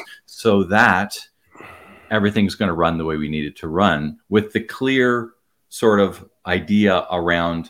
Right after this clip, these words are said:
our company promise. And that company promise is,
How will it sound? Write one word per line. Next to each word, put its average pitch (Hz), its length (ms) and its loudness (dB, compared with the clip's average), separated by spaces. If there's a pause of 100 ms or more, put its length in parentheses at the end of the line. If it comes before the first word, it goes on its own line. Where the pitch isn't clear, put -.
(160)
our 85 300 -4 (160)
company 82 460 -4 (100)
promise. 69 540 -8
And 85 120 -4
that 80 260 -2
company 92 300 -4
promise 92 480 -2
is, 85 220 -6